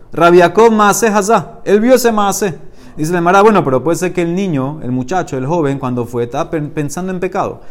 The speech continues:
Bedilma meharher baberahaba. Dice la Mara, "Hashem no, no castiga por pensamiento".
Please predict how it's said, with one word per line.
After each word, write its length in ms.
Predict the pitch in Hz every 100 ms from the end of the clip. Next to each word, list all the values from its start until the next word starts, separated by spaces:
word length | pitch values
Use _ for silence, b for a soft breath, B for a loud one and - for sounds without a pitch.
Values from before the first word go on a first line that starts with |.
| b 107
Bedilma 560 | 135 139 202 185 180
meharher 580 | 165 143 139 139 156 185
baberahaba. 680 | 175 170 180 175 185 196 - -
Dice 160 | 139
la 80 | 156
Mara, 240 | 156 202 147
"Hashem 380 | 135 - 190
no, 160 | 208 208
no 160 | 175 180
castiga 400 | 165 - 139 123
por 160 | 117
pensamiento". 540 | 113 104 107 101 104